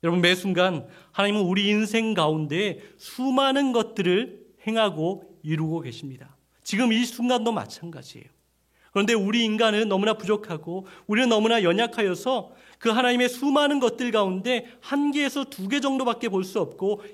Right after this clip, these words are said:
이해할 수 없어요. 그래서 우리는 원망하는 것이죠. 우리를 축복하신 하나님께서는 지금도 우리와 함께 하십니다.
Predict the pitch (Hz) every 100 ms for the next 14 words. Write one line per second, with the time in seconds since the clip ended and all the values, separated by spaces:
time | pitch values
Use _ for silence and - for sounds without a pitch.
0 | - 135 147 156 156 - - - - _
1 | _ _ _ _ _ _ _ _ _ _
2 | 165 175 180 156 170 131 147 156 160 147
3 | 135 - - _ _ _ _ _ _ _
4 | _ _ - - _ _ _ _ _ _
5 | _ _ _ _ _ _ _ 160 190 190
6 | - 226 226 214 208 196 190 165 180 180
7 | 165 160 165 131 143 151 143 - 151 -
8 | 139 127 135